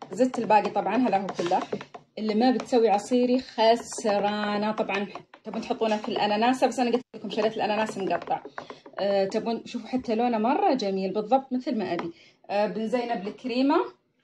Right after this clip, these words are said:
بال-، أنا حبات الأناناس، حبات الفراولة، الشغلات الموجودة داخله.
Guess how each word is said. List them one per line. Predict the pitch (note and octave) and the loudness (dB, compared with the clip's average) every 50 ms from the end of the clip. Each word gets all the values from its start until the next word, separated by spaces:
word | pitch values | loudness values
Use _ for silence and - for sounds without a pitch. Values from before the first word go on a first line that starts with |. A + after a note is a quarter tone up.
| _ | _
بال-، | - F#3 G#3+ G#3+ G#3 - - | -12 -10 -10 -8 -10 -6 -4
أنا | G#3+ A3 G#3+ | -4 -4 -4
حبات | G#3 - A3 F#3+ G#3 A#3+ B3+ - | -4 -4 -4 0 2 0 0 0
الأناناس، | C4 B3 B3 B3+ B3+ B3 B3+ B3+ C4 C4+ - | -2 0 2 2 4 4 4 2 2 0 -4
حبات | - - A3 F3 F3 A#3 A#3+ B3 - | -8 -8 -8 0 0 0 0 0 -4
الفراولة، | B3 A3+ _ B3 A3+ A#3 A#3+ B3 B3 B3 C#4 | -8 -4 _ 0 2 4 4 4 4 4 2
الشغلات | E4 E4+ - F4+ D#4+ E4 D#4+ E4 _ _ _ - | 2 2 -2 -2 2 2 2 0 _ _ _ -8
الموجودة | B3 B3 B3 A#3+ A#3 A#3 B3 - A3 | -6 -4 -4 -4 -2 -2 -2 -2 -2
داخله. | G#3+ G3 A#3 B3 B3+ - - B3+ C#4+ F#4 | 0 2 0 0 0 -2 -2 -2 -2 -2